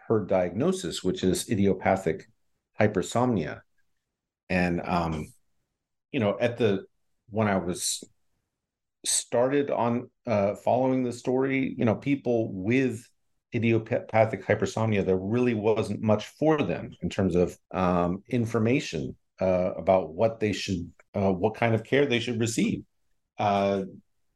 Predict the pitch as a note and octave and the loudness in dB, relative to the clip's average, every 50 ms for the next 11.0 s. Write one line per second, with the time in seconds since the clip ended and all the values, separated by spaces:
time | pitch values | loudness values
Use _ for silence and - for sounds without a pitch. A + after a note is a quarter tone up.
0 | _ _ - F2+ F2 E2+ E2+ F2+ F#2 F2+ G#2 G2 F#2+ G2 G#2 G2+ G2 G2 F#2 - | _ _ -4 0 0 0 0 0 0 0 0 0 2 2 2 2 0 0 -2 -4
1 | - - - - - G#2+ - - D#3 D#3+ C#3 A2 G#2+ G2 E2+ - - - - G#2 | -8 -6 -2 -2 -2 0 2 4 4 4 2 0 0 0 0 0 -2 -6 -4 -2
2 | G2 F2 F#2 G2 F#2 F#2+ F2+ F2+ G2 G2 G2 F#2+ G2 G2 F#2+ F#2+ F#2+ G2 G2 G2 | 0 2 2 2 2 2 0 0 0 2 2 2 2 2 2 2 2 2 2 2
3 | F#2 F#2 G2+ G2+ G2 A2+ C3 C#3 C3+ - A#2 G2+ F2+ - - - E2+ D#2 D#2+ D#2 | 2 2 2 2 4 6 4 4 4 0 -2 -2 -2 -2 -4 -6 -2 -2 0 0
4 | D#2+ E2 - - - _ _ _ _ _ _ _ _ _ _ _ _ - F#2 F#2 | -2 -4 -6 -12 -20 _ _ _ _ _ _ _ _ _ _ _ _ -2 0 2
5 | F#2 F#2 G2 - - - G2+ G2 G2 F#2+ F#2+ F#2+ E2+ E2 G2+ G#2 A#2 B2 - - | 2 0 -2 -4 -4 -2 0 0 2 2 0 0 0 2 2 2 2 2 0 -6
6 | - _ _ - - G#2 G2 A2 G2+ G2 - - - C3 C3 B2+ - A2+ G2 F2+ | -16 _ _ -6 -4 0 0 2 0 0 0 0 2 2 2 2 0 -2 -2 -2
7 | E2 - _ _ _ _ _ - G#2+ G#2+ A2 A2+ A2+ A2+ A2+ A2 A2 G#2+ G#2 F#2+ | -4 -8 _ _ _ _ _ -4 -2 0 0 2 2 2 2 2 0 0 -2 -4
8 | F#2+ - - A2 A2 A2 A2 G#2 G2+ G2 F#2+ F#2 - - D#2+ - G2 E2+ F#2 F#2+ | -6 -4 0 2 2 2 2 0 -2 -4 -6 -6 -4 -2 -2 0 0 2 2 2
9 | - - - - - - D#3 D3+ C3+ G2 D#2 D2+ D#2+ E2 - - - - _ _ | 2 0 -4 -10 -8 -4 0 0 0 0 0 -2 -4 -6 -8 -12 -14 -18 _ _
10 | _ _ _ _ _ _ _ _ _ _ _ - F#2+ F2+ F2 F2 F2 F2 F2 | _ _ _ _ _ _ _ _ _ _ _ -4 0 0 2 2 2 0 -2